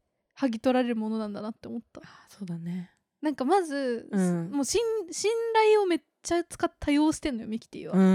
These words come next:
Speaker 2: ん。
Speaker 1: 信頼できるかどうかみたいな。だから、本当に信じられるか、私を裏切らない絶対的安全な
Speaker 2: うん。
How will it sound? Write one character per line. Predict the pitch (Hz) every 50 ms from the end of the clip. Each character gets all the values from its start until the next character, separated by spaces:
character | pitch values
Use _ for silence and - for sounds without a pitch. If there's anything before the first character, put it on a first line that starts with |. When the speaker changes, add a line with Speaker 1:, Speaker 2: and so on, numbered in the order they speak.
| 180 170
Speaker 2:
ん。 | 156 160 165 - -
Speaker 1:
信 | - - 320 349 349
頼 | 349 349 339
で | 339 330
き | - 330
る | 294 -
か | - 226
ど | 214 214
う | 214
か | - 220
み | 220 214 -
た | - 202
い | -
な。 | 220 277
だ | - _ _ _ _ _ _ _ _
か | - 277
ら、 | 262 240
本 | - 427 453 453 - _
当 | - 427
に | 427 427 403
信 | - - 381 370 349
じ | 330 339 330
ら | 349 339
れ | 339 320 247
る | 240 233 _ _ -
か、 | - 240 - - 294
私 | 262 285 - - - 359
を | 349 277
裏 | 269 277 302 320
切 | 302 349
ら | 359 349
な | 330 262 226
い | 220 226 220 226 240 - _ _ _ _ _ _ _ _ -
絶 | - 277 - _
対 | - 339 370 359
的 | - 339 - 330
安 | 302 302 311 311 311 302
全 | 285 302 294 285 285 285
な | 285 269 240
Speaker 2:
う | 202
ん。 | 190 185 180 175 165 160 156 139 175